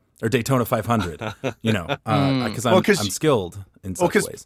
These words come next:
Speaker 3: Taylor also is a, is a poet, and he's also, uh, a lyricist and, and songwriter too. So Taylor's no stranger to the verse. You shouldn't, uh, undersell yourself in such a manner.
Speaker 1: That, that, that's fair. I think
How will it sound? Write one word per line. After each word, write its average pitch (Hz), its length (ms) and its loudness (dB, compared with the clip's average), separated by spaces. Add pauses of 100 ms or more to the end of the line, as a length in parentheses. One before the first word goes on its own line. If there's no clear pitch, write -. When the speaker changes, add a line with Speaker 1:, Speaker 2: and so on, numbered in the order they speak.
(100)
Speaker 3:
Taylor 214 360 2
also 151 420 2
is 117 240 -2
a, 117 220 4
is 110 220 -6
a 104 380 0
poet, 131 360 2
and 107 200 -6
he's 107 180 -6
also, 104 540 -2
uh, 90 280 -4
a 92 120 -8
lyricist 104 520 -8
and, 90 220 -10
and 90 180 -14
songwriter 98 640 -4
too. 165 240 -8
So 95 240 -8 (260)
Taylor's 202 300 2
no 113 340 2 (140)
stranger 156 420 2
to 123 120 -10
the 104 100 -2
verse. 92 600 0
You 113 120 -8
shouldn't, 110 320 -2
uh, 98 240 0
undersell 117 500 0
yourself 92 520 -6
in 90 80 -10
such 87 240 -10
a - 20 -12
manner. 101 480 -10 (840)
Speaker 1:
That, 156 220 -4 (100)
that, 190 300 -14
that's 220 240 -2
fair. 113 400 -2
I 139 120 2
think - 340 -6